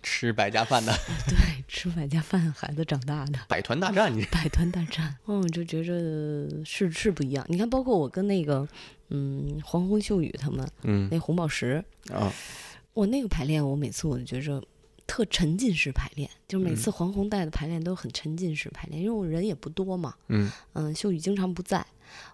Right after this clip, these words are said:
Speaker 2: 我们那次演出之前，好像秀宇在就一次排练，然后就是演出前的那一个小时的排练，两次吧，加上演出前当天的那一小时，
Speaker 1: 嗯。
Speaker 2: 一共两次。那个就是特沉浸，而且很温和的一种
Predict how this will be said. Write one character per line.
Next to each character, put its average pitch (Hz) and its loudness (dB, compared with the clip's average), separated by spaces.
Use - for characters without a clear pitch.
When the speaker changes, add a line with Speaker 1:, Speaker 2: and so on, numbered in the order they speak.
Speaker 2:
我 165 2
们 175 2
那 240 4
次 - -2
演 139 2
出 190 -2
之 196 0
前， 160 -2
好 135 -4
像 185 0
秀 190 -2
宇 127 0
在 185 0
就 180 -2
一 139 -4
次 - -4
排 - 2
练， 143 -8
然 165 0
后 196 0
就 175 0
是 160 -2
演 139 -2
出 - 0
前 147 -2
的 175 0
那 147 -2
一 147 2
个 139 0
小 - -4
时 - -4
的 120 -8
排 - -2
练， - -8
两 - 0
次 165 -4
吧， - -10
加 151 -4
上 147 -2
演 139 -4
出 160 -4
前 147 -4
当 151 -4
天 151 -4
的 143 -4
那 139 -4
一 135 -4
小 135 -6
时， - -10
Speaker 1:
嗯。 - -14
Speaker 2:
一 151 -6
共 156 2
两 143 -4
次。 - -10
那 302 -2
个 247 2
就 170 2
是 147 -2
特 - 0
沉 160 0
浸， 202 0
而 156 0
且 202 0
很 151 -4
温 254 2
和 143 -4
的 123 -4
一 117 -4
种 127 -6